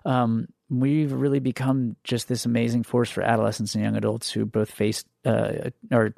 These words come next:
in treatment for cancer or who have survived it. Um,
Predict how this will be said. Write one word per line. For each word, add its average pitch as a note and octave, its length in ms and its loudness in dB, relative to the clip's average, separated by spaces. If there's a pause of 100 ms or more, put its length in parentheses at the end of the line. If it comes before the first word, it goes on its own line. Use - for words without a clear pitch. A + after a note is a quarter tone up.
in A#2+ 140 2
treatment A2+ 280 -4
for A#2 140 -4
cancer A2+ 340 0
or A2 220 2
who A2 200 0
have G#2 120 -4
survived A2 460 0
it. - 180 -2 (400)
Um, A2+ 540 2